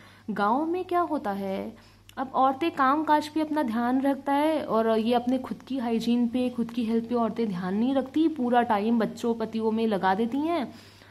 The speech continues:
उनकी सेवा में लगा देती हैं, बच्चों की सेवा में लगा देती हैं। उनकी खुद की हेल्थ पे क्या इफेक्ट हो रहा है, क्या सही है, क्या गलत है, इसको नेग्लेक्ट कर देती हैं।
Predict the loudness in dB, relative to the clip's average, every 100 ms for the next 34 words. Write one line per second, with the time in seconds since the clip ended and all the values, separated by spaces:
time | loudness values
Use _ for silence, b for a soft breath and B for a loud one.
0 | B 2 2 2 0 0 2 2 2 2
1 | 2 2 2 0 0 2 0 -2 -4 -4
2 | -2 -2 -2 -2 0 0 0 0 0 0
3 | -2 -2 -2 -2 -4 -4 -8 -4 0 0
4 | 0 -4 -4 -6 -4 -4 -6 B B B
5 | B 0 0 0 -2 -2 -4 -2 -2 0
6 | -2 0 -2 2 2 2 2 2 2 2
7 | 0 0 0 2 0 0 -2 -4 -4 -10
8 | -4 0 2 2 2 0 0 -2 -2 0
9 | -2 -2 -6 -8